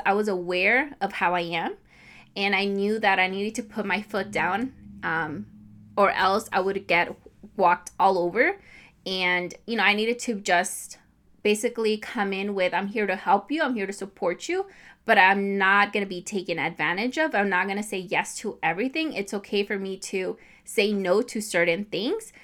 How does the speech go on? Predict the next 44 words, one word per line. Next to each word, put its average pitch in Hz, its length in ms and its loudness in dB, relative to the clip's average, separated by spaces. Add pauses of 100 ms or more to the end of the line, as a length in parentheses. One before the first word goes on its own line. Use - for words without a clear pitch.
(140)
because 202 300 -4
that's 185 260 2
what's, 190 500 -2 (320)
um, 165 520 -2 (120)
you 208 120 -4
know, 180 100 -2
gonna 208 180 2
be-, 208 340 4
benefit 208 440 0
you 214 320 -2
and 208 180 -2
benefit 196 420 -4
me. 226 300 -2
It's 202 120 -4
gonna 190 360 -2 (300)
make 208 280 -2
the 208 80 -2
class 202 440 4
go 190 200 0
a 180 60 4
lot 180 300 0
smoother." 220 600 -2 (300)
You 196 120 -6
know, 185 120 0
so 277 320 4
when 190 160 -4
it 196 80 -6
came 226 220 -6
to 226 120 -4
customers, 196 880 -2 (180)
um, 175 320 0
when 180 120 -4
I 185 80 -2
first 226 360 -2
started, 196 520 2 (200)
it 202 100 0
was 202 140 0
hard 190 280 4
for 220 140 -6
me 196 200 -6
to 175 200 -6
charge 185 540 0
a 254 80 -2
lot. 302 340 2